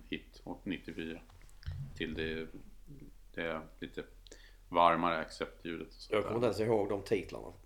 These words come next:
Speaker 2: <clears throat> måste jag säga. Det är helt galet.
Speaker 1: Eh, nej, det var väl inga plattor som gjorde
Speaker 2: Nej,
Speaker 1: jättestörre
Speaker 2: eh,
Speaker 1: väsen av sig då när de kom heller.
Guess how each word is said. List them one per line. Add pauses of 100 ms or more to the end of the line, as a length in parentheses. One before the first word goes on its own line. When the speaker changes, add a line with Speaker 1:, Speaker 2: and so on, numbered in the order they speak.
(140)
Speaker 2:
<clears throat>
måste
jag
säga. (120)
Det
är
helt
galet. (1160)
Speaker 1:
Eh, (280)
nej,
det
var
väl
inga
plattor
som
gjorde (140)
Speaker 2:
Nej,
Speaker 1:
jättestörre
Speaker 2:
eh,
Speaker 1:
väsen
av
sig
då
när
de
kom
heller.